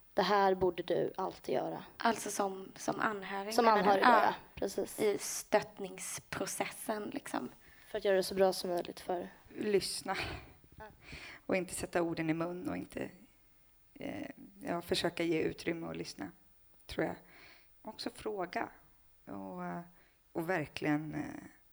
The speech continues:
Speaker 3: om man inte, om det är någonting man inte förstår, fråga vidare. För det kan vara någonting som in-,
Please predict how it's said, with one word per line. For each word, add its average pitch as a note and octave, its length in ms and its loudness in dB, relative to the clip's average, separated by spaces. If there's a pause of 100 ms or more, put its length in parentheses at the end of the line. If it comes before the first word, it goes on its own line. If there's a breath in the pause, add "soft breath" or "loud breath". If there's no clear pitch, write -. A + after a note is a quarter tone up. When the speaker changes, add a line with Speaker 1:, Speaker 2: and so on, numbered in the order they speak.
(140)
Speaker 3:
om A3 120 -4
man G#3+ 120 -2
inte, G3+ 200 -4
om G3+ 100 -2
det G#3 60 0
är G#3 40 2
någonting G3+ 360 -4
man G3 100 -2
inte F#3+ 220 -2
förstår, - 540 -2 (540 soft breath)
fråga G#3 320 -6
vidare. G#3 560 0 (100)
För G3+ 100 -6
det G#3 80 0
kan A3 200 -6
vara A3+ 120 -4
någonting G3 380 -4
som F#3+ 180 -6
in-, F#3+ 140 -8